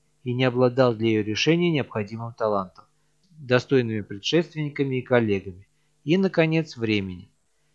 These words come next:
Теперь понукания Галлея стали не нужны. Он уже не смог бы отказаться от этого замысла. Работая над книгой, он испытывал особый восторг и наслаждение, подобные тем,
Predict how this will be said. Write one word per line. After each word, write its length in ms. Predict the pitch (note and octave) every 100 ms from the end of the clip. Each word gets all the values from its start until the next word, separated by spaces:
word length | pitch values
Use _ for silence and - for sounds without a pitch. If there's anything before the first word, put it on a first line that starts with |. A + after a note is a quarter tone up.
| _ _
Теперь 360 | D#3 D3 A#3
понукания 640 | G3 C#3 C#3 C3 D#3 D3 C3+
Галлея 440 | D3 F3 G#3+ G3+
стали 340 | - - D3+ D#3
не 120 | D3+
нужны. 480 | D3 C3+ A#2 G2 - _ _ _ _
Он 200 | F3+ G3+
уже 180 | E3 F3
не 120 | F3+
смог 380 | - E3+ D#3 A#2
бы 120 | A2+
отказаться 640 | A2 A#2+ B2 G3 - C#3+
от 120 | A2+
этого 320 | A#2 - B2 A#2
замысла. 500 | A2 G2 F#2+ - _ _ _ _ _ _
Работая 500 | A#2 B2 A#2+ B2 A#2
над 160 | A2+ G#2+
книгой, 500 | - E3+ E3 A2+ - _ _ _ _
он 220 | E3 F#3+
испытывал 560 | F3 - F3+ E3+ D#3 D#3
особый 440 | C3+ - D#3 C3+ B2
восторг 480 | B2+ - D#3 B2+
и 40 | B2
наслаждение, 840 | A#2 - C3+ C#3+ F#3+ F3+ A#2 - _ _ -
подобные 520 | C3 C#3 B2+ B2 A#2+
тем, 360 | - F#3 F#3+